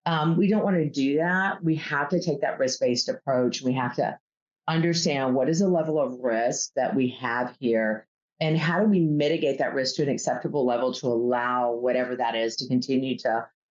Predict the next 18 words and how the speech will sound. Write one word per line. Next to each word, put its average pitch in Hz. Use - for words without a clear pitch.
operate, 110
because 160
everything 196
brings 131
risk. 107
You 170
know, 135
you 156
take 160
on 135
risk 120
just 131
driving 123
down 110
the 113
highway 110
every 104
day. 101